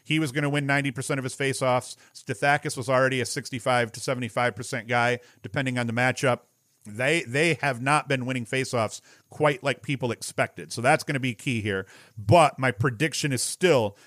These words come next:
that faceoff duo is gonna get their shit together. They're going to win a bunch of draws here.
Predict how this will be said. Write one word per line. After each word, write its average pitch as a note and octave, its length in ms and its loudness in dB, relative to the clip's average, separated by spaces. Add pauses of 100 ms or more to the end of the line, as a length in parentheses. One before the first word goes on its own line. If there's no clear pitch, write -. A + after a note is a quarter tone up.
(120)
that - 260 0
faceoff D3 400 2
duo C3+ 360 2
is A2 80 -2
gonna A#2+ 160 -4
get A#2+ 160 -4
their A2+ 100 -2
shit - 240 0
together. B2+ 500 0 (220)
They're C3+ 260 4
going C3+ 420 2
to B2 340 0
win A#2+ 420 0
a A2+ 200 -2
bunch D#3+ 340 0
of C3+ 60 -4
draws A#2+ 480 2
here. A2+ 340 0